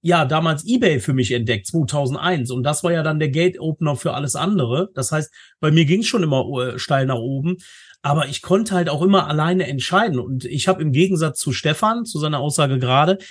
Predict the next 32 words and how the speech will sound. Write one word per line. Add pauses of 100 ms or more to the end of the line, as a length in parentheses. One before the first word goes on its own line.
(180)
mir
nie
so
viel
Gedanken
gemacht
um
viele
Dinge.
Da
bin
ich
aber
auch
ein
ganz
anderer
Typ.
Das
ist
gar
nicht
jetzt (400)
positiv
oder
negativ,
äh,
äh,
zu
werten
von
mir,